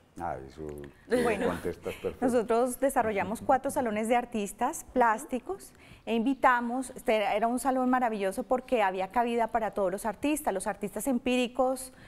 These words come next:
Speaker 2: los, los artistas que hasta ahora se estaban acercando y que tenían la duda si iban a estudiar artes plásticas, visuales o no,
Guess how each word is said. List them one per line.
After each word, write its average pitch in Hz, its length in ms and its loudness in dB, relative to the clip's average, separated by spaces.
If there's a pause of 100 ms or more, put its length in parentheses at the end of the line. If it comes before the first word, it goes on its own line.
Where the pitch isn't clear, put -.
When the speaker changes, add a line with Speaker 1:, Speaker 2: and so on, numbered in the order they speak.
(280)
Speaker 2:
los, 190 380 2
los 185 220 -6
artistas 220 480 0
que 262 80 -4
hasta 208 180 -4
ahora 220 460 4
se 214 80 -8
estaban 202 340 0
acercando 214 800 0 (240)
y 277 80 0
que 285 120 0
tenían 233 340 0
la 240 120 4
duda 240 300 2
si 254 160 0
iban 202 260 2
a - 20 0
estudiar 226 420 0
artes 190 280 -2
plásticas, 226 920 2
visuales 196 760 0
o 220 120 0
no, 262 300 4